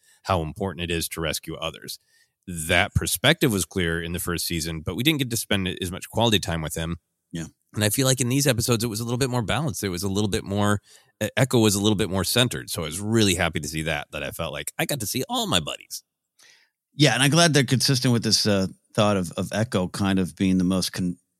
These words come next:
Speaker 2: convicted right now in his heart about what
Speaker 1: Mm-hmm.
Speaker 2: they gotta do,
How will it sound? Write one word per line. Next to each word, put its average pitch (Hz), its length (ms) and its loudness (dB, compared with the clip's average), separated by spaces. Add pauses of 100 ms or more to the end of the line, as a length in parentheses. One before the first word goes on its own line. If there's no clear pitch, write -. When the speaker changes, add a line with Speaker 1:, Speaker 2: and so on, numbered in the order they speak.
Speaker 2:
convicted 98 440 0
right 92 220 -2
now 95 220 0
in 85 40 -2
his 82 120 -2
heart 95 340 0
about 87 300 -2
what 117 100 4
Speaker 1:
Mm-hmm. 90 80 -8
Speaker 2:
they 90 120 -4
gotta 80 300 -14
do, 113 360 4